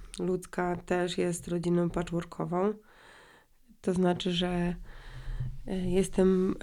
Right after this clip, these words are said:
po rozwodzie i moje dzieci mają różnych tatusiów. U nas w domu każdy ma w zasadzie inaczej na nazwisko.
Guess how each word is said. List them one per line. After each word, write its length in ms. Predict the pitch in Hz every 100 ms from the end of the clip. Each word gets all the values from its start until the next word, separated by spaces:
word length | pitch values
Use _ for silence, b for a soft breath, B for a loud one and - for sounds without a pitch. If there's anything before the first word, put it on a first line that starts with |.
| 185
po 120 | -
rozwodzie 920 | 190 185 180 180 185 175 214 233 247 -
i 580 | 196 202 202 202 202 208
moje 800 | 202 196 190 190 185 185 185 185 165 - -
dzieci 340 | 190 180 180
mają 260 | 185 185 185
różnych 640 | 185 185 185 190 175 - - -
tatusiów. 560 | 190 190 185 170 226
U 80 | 208
nas 180 | 202 190
w 20 |
domu 200 | 185 190
każdy 320 | 180 180 170
ma 140 | 180 185
w 60 |
zasadzie 300 | 165 170 185
inaczej 280 | 190 190 175
na 60 | 185
nazwisko. 720 | 190 180 170 175 - 190 208